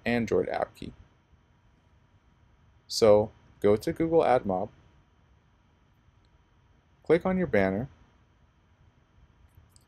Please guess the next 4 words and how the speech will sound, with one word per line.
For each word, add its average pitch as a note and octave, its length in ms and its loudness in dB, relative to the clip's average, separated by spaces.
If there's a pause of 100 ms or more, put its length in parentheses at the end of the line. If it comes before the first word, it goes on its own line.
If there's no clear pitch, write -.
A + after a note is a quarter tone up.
(560)
click C3 160 -4
on D#3 200 0
implementation C#3 800 -6
instructions, G#2+ 840 -6